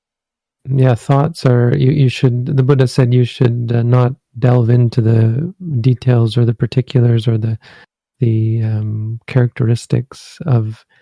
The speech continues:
experience. So thought is not thought about the past. Thought is just thought. And you would just say thinking. Now, without words isn't gonna be, again, just going back to my last answer,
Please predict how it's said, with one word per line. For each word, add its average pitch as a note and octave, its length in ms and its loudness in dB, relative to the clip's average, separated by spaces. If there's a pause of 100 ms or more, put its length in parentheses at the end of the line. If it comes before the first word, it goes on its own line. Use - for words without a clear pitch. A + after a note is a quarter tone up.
(200)
experience. A2+ 720 -4
So A#2 140 -4
thought C3 320 0
is A2+ 140 -2
not B2 280 0
thought A2+ 220 0
about A#2 200 -4
the - 100 -20
past. A#2 680 -4
Thought B2 200 0
is A2 100 -2
just - 300 -8
thought. A#2 260 -4 (1080)
And A2 120 -2
you A2 80 -2
would G#2 100 -4
just G#2+ 180 -8
say A2+ 160 0
thinking. A2 680 -6 (720)
Now, A2 220 0
without A#2 320 2
words A#2+ 400 2
isn't A2 300 0
gonna A2 180 0
be, A2 440 -2
again, A#2 500 0
just B2+ 200 -8
going A2+ 260 -2
back A2 220 -4
to A#2 80 -4
my A2+ 120 0
last A2+ 340 -2
answer, A#2 400 -4